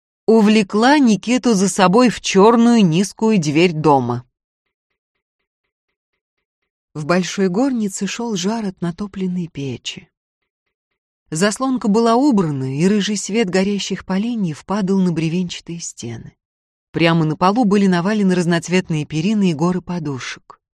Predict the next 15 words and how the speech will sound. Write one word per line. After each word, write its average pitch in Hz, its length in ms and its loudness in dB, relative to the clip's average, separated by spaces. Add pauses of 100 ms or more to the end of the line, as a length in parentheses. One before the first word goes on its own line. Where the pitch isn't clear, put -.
(340)
На 185 160 2
низеньком 190 560 2
столике 240 500 -4
стоял 185 440 -2
неожиданно 165 760 0
новый, 165 640 -4 (320)
блестящий 160 800 -8
самовар, 175 880 -8 (140)
возле 208 420 0
которого 226 560 -2
степенно 226 640 -4
тянули 226 480 -2
из 196 140 0
блюдечек 175 500 -4
чай 254 500 -8